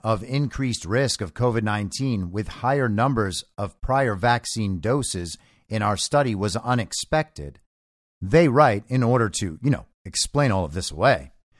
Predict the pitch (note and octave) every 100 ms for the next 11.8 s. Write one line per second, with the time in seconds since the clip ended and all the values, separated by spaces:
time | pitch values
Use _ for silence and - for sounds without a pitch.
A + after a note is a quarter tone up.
0 | - - - G#3 G3+ G#3 D#3+ D#3 B2+ A2
1 | C#3 C#3 A2+ F#2+ D3 B2+ A2 A2+ - F#2
2 | D3 D#3+ - E2+ G2 F#2 - C#3+ B2+ A#2+
3 | A#2 G#2+ B2+ G#2 A#2+ A#2 F#2 G#2+ C#3+ -
4 | - _ _ C3+ C3+ B2+ G2+ F#2+ F#3+ G3
5 | G3 - G#2 F2 E2 C#3+ D3 - D#3+ D3
6 | F#2 F#2 F3 F3 - C#2 F2+ - - -
7 | - F3 F3+ F#3 E3 - A#3 C3 A2+ -
8 | C#3+ A2+ A2 F#3+ B2 G#2 G2 D#3+ D3+ A2
9 | F2 G#2+ D#3 G3 G#3 G#3+ G#3+ B2 D3 -
10 | F3 E3+ B2+ B2 A2+ D#2 D2 - C#3 D3+
11 | F3 C#3 C#3 C3+ C#3+ D3 G2+ F2